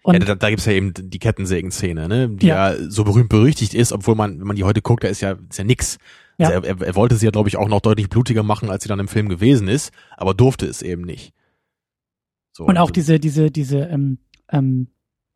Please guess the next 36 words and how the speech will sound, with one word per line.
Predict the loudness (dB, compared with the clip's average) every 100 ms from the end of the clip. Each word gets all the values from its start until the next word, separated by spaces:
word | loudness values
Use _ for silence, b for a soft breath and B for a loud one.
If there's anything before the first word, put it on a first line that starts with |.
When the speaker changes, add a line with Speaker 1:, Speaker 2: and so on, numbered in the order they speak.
| _ _ _ _ _ -6
Speaker 1:
diese, | -2 -2
ähm, | -2 -4 -6 -6 -6 -2
Drogenexzesse, | 4 4 4 2 0 2 4
da | 6
hab | 6
ich | 6
nämlich, | 4 2 -2
also | 0 0
weil |
ich | 2
da | 2 2
so |
ein | 4
bisschen | 2 2
was | 0
für |
eine | -2
Hausarbeit | 0 2 2 2
zu | 0
mach, | 0 -2 b b b b b _ _
da | -2
hab |
ich | 0
ein | 2
Review | 4 6 6 6 6
von | 4 0
Roger | 0 2 2
Ebert | 2 4 2 4
gelesen | 4 6 6 4 2
aus | 0 -2
dem | 0
Jahr | 0
zweitausenddrei, | 0 -2 -2 -2 -2 -2 0 2
also | 2 0
auch | 2
nochmal | 2 4 2